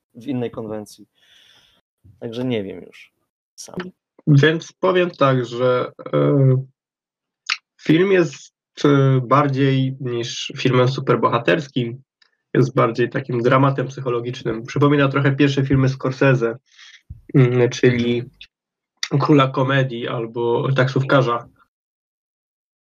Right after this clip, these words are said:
Speaker 3: No, też słyszałem to właśnie porównanie dokładnie.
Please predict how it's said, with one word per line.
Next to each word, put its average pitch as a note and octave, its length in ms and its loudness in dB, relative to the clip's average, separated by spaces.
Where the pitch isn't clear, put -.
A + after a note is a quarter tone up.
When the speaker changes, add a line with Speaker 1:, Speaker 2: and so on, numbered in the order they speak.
Speaker 3:
No, A#2 380 -14
też A#2+ 180 -8
słyszałem A2 640 -8
to G#2+ 180 -10
właśnie G2+ 340 -12
porównanie G#2 600 -14
dokładnie. G2 600 -16